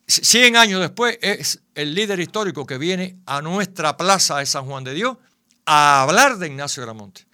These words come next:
a darle más confianza al pueblo camagüeyano, darle, inspirarle más fe, yo diría, más fe, más optimismo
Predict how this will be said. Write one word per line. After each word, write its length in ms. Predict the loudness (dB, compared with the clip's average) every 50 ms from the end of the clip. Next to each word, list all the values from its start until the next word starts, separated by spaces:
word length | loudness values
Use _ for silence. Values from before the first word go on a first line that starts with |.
| _ _ _ _ _ _
a 520 | 2 6 6 8 8 8 8 6 6 6 6
darle 240 | 6 6 6 4 2
más 160 | 2 2 2
confianza 680 | 0 -2 -2 -2 0 2 2 2 2 2 0 -2 -2 -4
al 220 | -4 -4 -6 -6
pueblo 280 | -4 -4 -4 -4 -4 -4
camagüeyano, 580 | -6 -8 -8 -10 -8 -6 -4 -4 -4 -4 -2 -2
darle, 280 | -2 -2 -2 -2 -4
inspirarle 460 | -4 -6 -4 -2 2 2 4 2 2
más 200 | 2 0 0 0
fe, 280 | -2 0 4 4 4 4
yo 140 | 4 0 -2
diría, 380 | -2 -2 -2 -4 -4 -6 -10 _ -14
más 380 | -4 0 2 2 2 2 0 -2
fe, 300 | -6 0 2 2 2 2
más 180 | 0 -2 -4 -4
optimismo 760 | -4 -6 -8 _ -6 -4 -2 -2 -2 -2 -2 -6 -12 -14